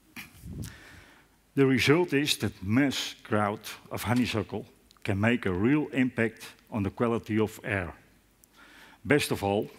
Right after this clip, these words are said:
it grows everywhere, by roads, on balconies, even on the side of buildings. And that's just the beginning.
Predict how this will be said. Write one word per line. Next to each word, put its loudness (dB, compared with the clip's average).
it -4
grows 2
everywhere, 0
by 0
roads, -2
on -6
balconies, 0
even 0
on 0
the -2
side 0
of -8
buildings. -2
And 0
that's 0
just 0
the -2
beginning. -2